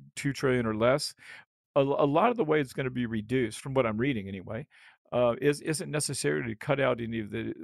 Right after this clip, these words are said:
any of the major components, but it is to means test some of them. For example, you might get free childcare or subsidized childcare depending on your income.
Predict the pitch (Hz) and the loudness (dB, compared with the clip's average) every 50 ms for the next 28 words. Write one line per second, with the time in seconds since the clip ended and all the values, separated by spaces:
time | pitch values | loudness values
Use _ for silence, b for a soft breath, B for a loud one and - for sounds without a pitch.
0 | - - 123 123 123 120 110 107 110 117 120 120 123 120 101 - 113 107 - - | -8 -6 -6 -4 -4 -4 -4 -4 -2 0 0 0 0 -4 -8 -8 -12 -6 -2 0
1 | 147 160 135 113 - - - - B B B B B _ 135 127 127 127 123 - | 0 2 0 -2 -2 -4 -10 -14 B B B B B _ 0 2 2 0 0 0
2 | - 123 120 123 139 143 147 151 143 - - - 123 117 - - - 110 113 104 | -4 -4 -2 0 0 0 0 0 -2 -4 0 0 0 0 -2 -4 -4 -4 -4 -4
3 | 98 - 107 110 113 120 b b b b b _ 135 139 135 120 143 143 139 - | -6 -6 -8 -8 -8 -12 b b b b b _ 0 0 0 0 0 0 0 2
4 | 135 127 117 120 131 139 147 143 131 131 127 - _ _ 143 135 131 135 131 123 | 0 -2 0 0 2 0 0 2 2 0 0 0 _ _ -2 -2 0 -2 -4 -6
5 | - _ _ - _ - - 143 135 135 135 - - 127 120 117 110 117 120 - | -8 _ _ -16 _ 0 2 4 4 2 0 -2 -2 0 0 2 0 -2 -6 -10
6 | _ _ _ _ _ _ _ - 120 117 127 123 - - 135 127 - - 123 120 | _ _ _ _ _ _ _ -2 0 0 0 0 0 0 0 -2 -2 -4 -2 -2
7 | 117 - - 131 127 127 120 - - 113 110 107 110 _ - 120 - 151 135 131 | -2 -2 -2 0 0 0 -2 -2 -4 -4 -4 -4 -6 _ -8 -4 0 0 0 2
8 | 127 120 117 113 107 110 110 120 120 117 - 113 101 101 - | 2 2 2 2 0 0 0 0 0 -2 -4 -6 -6 -6 -8